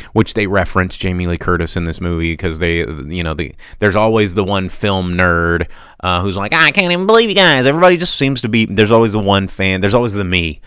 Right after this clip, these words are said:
of the group that's, you know, the, the, the nerd that can't get laid, that's super into horror movies, and it's just like, "Guys, you, this is how it's gonna work out." And, um, yeah, I'm totally that guy. But,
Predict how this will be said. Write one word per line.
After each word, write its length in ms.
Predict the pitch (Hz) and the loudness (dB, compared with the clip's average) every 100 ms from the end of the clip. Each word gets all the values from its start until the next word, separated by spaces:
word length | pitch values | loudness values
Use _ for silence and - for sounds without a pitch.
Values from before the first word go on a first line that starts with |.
| - | -10
of 220 | - - | -6 -4
the 80 | 90 | -2
group 360 | 90 85 80 - | 0 -2 -2 -6
that's, 480 | - 85 - - - - _ _ - | -6 -6 -4 -6 -6 -10 _ _ -6
you 120 | 76 | -2
know, 240 | 80 73 71 - | -2 -4 -4 0
the, 260 | 80 76 - | 0 0 -2
the, 220 | 76 71 - - - _ _ _ | -2 -2 -10 -20 -20 _ _ _
the 80 | 92 | -2
nerd 380 | 90 90 90 87 | 2 4 6 4
that 120 | 82 | -2
can't 220 | - 92 87 | 0 0 0
get 120 | 82 | -2
laid, 440 | 85 87 87 85 | 2 2 2 0
that's 180 | 78 - | -2 0
super 460 | - - 92 92 85 | 2 2 0 2 0
into 160 | 82 | 0
horror 260 | 87 82 82 | 2 2 2
movies, 400 | 85 82 82 85 | 0 0 0 -2
and 100 | 85 | -4
it's 100 | 95 | -4
just 100 | 123 | -4
like, 100 | 113 | 4
"Guys, 520 | 202 233 220 233 170 | 6 8 6 4 2
you, 80 | 175 | 0
this 140 | 202 | 0
is 120 | 220 | 0
how 160 | 196 220 | 2 2
it's 80 | 180 | 2
gonna 180 | 226 190 | 2 6
work 220 | 214 180 | 6 6
out." 480 | 208 226 208 208 - - - - | 6 6 6 4 0 -18 -18 -4
And, 480 | 95 92 90 90 - | 0 2 0 0 0
um, 560 | 87 87 85 85 82 - _ - - - - - - _ _ | 4 4 4 -2 -10 -16 _ -12 -10 -12 -14 -18 -20 _ _
yeah, 300 | 85 78 78 | -8 -4 -4
I'm 120 | 78 | -6
totally 360 | - 76 76 80 | -6 -6 -6 -8
that 160 | - - | -8 -8
guy. 200 | 80 - - - - | -12 -12 -18 -14 2
But, 280 | 151 - | 2 2